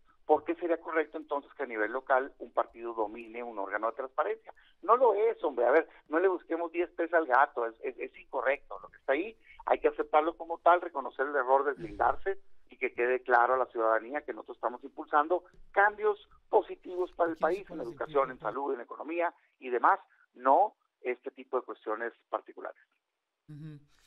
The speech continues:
Speaker 2: Oye, entonces todos estos puestos básicamente eran para panistas, ¿no?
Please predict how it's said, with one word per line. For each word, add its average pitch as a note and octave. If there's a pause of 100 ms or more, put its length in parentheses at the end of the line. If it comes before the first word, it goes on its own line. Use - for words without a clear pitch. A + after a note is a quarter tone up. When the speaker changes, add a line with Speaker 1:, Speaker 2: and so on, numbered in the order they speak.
(260)
Speaker 2:
Oye, G3+
entonces A3
todos C#4+
estos B3+
puestos G#3
básicamente F#3+
eran F#3
para F3
panistas, F#3
¿no? F#3